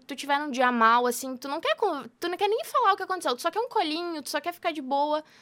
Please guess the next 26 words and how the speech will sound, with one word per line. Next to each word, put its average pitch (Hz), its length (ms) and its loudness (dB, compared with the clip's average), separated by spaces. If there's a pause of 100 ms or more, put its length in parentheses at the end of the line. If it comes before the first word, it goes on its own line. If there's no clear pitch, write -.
(160)
né? 254 280 0
E - 220 -2
essa 359 240 2
pessoa, 320 320 -4
ela 302 140 0
é 285 40 -2
uma 277 120 -4
rede 247 160 -6
de 220 100 2
apoio. 214 320 -4 (380)
Por 311 100 -6
que 339 100 -4
que 403 80 0
a 403 80 4
rede 339 200 -2
de 311 60 0
apoio, 302 260 2
ela 269 120 4
é 269 40 0
tão 269 160 -4
importante, 247 640 -6
né? 202 200 -4
A 240 100 2
gente 320 220 -6
não 539 120 -6
sabe 320 500 -2